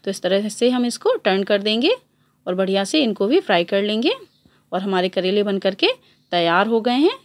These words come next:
फ्लेम को हमें यहाँ पर स्लो टू मीडियम ही रखना है,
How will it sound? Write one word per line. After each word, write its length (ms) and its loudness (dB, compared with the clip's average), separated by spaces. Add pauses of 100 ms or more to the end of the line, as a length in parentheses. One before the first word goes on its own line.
फ्लेम 220 2
को 160 0
हमें 260 -2
यहाँ 220 -2
पर 140 2
स्लो 260 0
टू 120 -4
मीडियम 340 -2
ही 100 -2
रखना 280 -4
है, 140 2